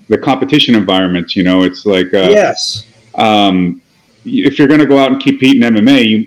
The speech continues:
Speaker 1: you might end up on your back at some point. Well, you're not gonna be
Speaker 2: Right.
Speaker 1: called pinned, but you better know how to, how to work off of your back.
Speaker 2: Right.
Speaker 1: Um, even though someone might wanna try and, try and scream, "Well, well, that's not catch wrestling." It's like,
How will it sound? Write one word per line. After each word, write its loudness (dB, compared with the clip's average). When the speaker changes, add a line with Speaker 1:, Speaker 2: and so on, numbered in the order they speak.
Speaker 1:
you 0
might -2
end -4
up -4
on 0
your 2
back -2
at -6
some -6
point. -6
Well, 2
you're 2
not -2
gonna 2
be -2
Speaker 2:
Right. -8
Speaker 1:
called -4
pinned, 0
but 0
you -2
better 2
know 0
how -2
to, 0
how -2
to -2
work -2
off -4
of -10
your -2
back. -4
Speaker 2:
Right. 0
Speaker 1:
Um, -2
even 2
though 4
someone 0
might -10
wanna -2
try 0
and, -2
try -4
and 0
scream, 2
"Well, 0
well, 2
that's -2
not -2
catch 0
wrestling." 0
It's -4
like, 0